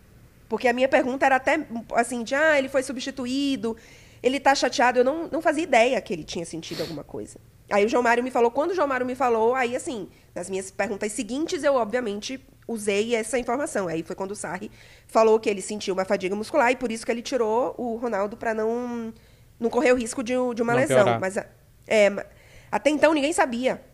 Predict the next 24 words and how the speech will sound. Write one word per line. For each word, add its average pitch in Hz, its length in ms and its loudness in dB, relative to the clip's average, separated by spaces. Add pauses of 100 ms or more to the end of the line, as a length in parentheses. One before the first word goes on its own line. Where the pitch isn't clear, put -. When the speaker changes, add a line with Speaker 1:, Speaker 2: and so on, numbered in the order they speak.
(880)
Speaker 1:
E, 196 300 -4
então, 226 180 4
às 254 100 4
vezes, 262 180 6
a 277 60 6
gente 294 220 -4
perde 269 460 2
esse 202 300 -4
tipo - 180 -14
de - 60 -16
coisa 240 140 -6
porque 311 100 -10
a 311 40 -4
gente 320 200 -6
não, 415 240 -4
não 403 120 -4
tá 370 140 -4
no 415 80 -6
campo 330 320 -4
nos 226 160 -8
minutos 220 400 -10
finais. - 460 -14 (840)
Speaker 2:
Pois 147 180 2
é. 131 180 2